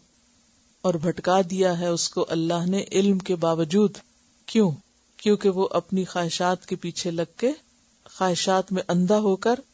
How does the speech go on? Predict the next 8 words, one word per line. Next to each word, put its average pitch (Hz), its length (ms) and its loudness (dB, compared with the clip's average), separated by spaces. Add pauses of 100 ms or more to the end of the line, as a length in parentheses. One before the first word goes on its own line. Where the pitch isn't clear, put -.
(280)
اپنے 269 340 0
خالق 247 480 2
کو 294 240 0
اور 214 140 4
اس 220 160 2
کے 214 120 -2
احکامات 190 600 -2
کو 320 180 -4